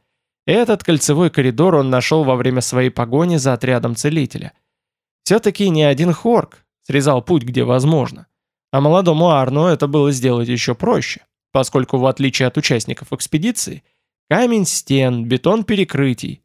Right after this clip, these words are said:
и скальная порода не были для него препятствием. Именно проходя через одну из стен, он и обнаружил этот самый кольцевой коридор.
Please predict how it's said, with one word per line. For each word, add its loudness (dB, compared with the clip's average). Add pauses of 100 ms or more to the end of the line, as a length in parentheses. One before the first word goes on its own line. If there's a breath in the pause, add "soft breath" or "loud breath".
(100)
и 0
скальная 0
порода 2
не 2
были 0
для -2
него 0
препятствием. -4 (640)
Именно 2
проходя 2
через 0
одну 2
из -2
стен, -2
он 0
и 2
обнаружил 2
этот -4
самый 0
кольцевой -2
коридор. -6